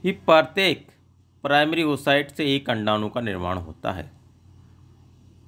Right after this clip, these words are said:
साइटोप्लाज्मा के समान विभाजन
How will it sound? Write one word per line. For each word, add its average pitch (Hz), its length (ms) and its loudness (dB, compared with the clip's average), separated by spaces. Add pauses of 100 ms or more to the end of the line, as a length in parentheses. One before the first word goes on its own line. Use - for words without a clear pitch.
(2250)
साइटोप्लाज्मा 147 880 2
के 180 200 -4
समान 156 580 -4 (1700)
विभाजन 104 540 2